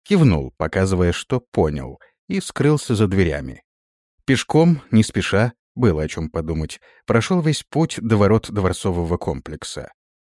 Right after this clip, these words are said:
Мысли мои витали вокруг мятежа и короля. Их королевские особы не очень жалуют тех, от кого они становятся зависимыми. Сейчас, чтобы навести в королевстве порядок, мы с Грондом ему нужны.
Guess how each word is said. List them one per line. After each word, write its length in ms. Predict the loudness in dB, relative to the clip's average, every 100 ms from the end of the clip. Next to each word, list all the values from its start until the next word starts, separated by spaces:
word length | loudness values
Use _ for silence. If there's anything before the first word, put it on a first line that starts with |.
| _
Мысли 420 | 0 2 2 4
мои 200 | 4 6
витали 400 | 4 2 4 4
вокруг 380 | 4 4 2 2
мятежа 460 | 2 2 2 2 2
и 80 | 0
короля. 520 | 0 -2 -2 -4 -8 _ _ _ 0
Их 180 | 0
королевские 500 | 4 4 4 2 2
особы 320 | 0 2 4 6
не 120 | 6
очень 340 | 4 2 0
жалуют 480 | 2 2 4 2 0
тех, 320 | 0 0 0
от 120 | -4
кого 280 | 0 2 4
они 180 | 6 4
становятся 680 | 2 0 2 2 0 -2 0
зависимыми. 800 | 2 0 -6 -10 -10 -12 -14 _ _ _ _ _
Сейчас, 500 | -8 -2 0 2 0
чтобы 320 | -2 -2 2 4
навести 320 | 4 4 0
в 80 | 0
королевстве 580 | 2 4 2 0 -2
порядок, 580 | 0 2 4 4 2 -2 2
мы 180 | 4
с 80 | 4
Грондом 480 | 4 4 4 4 4
ему 260 | 6 6 6
нужны. 540 | 6 4 -4 -6 -14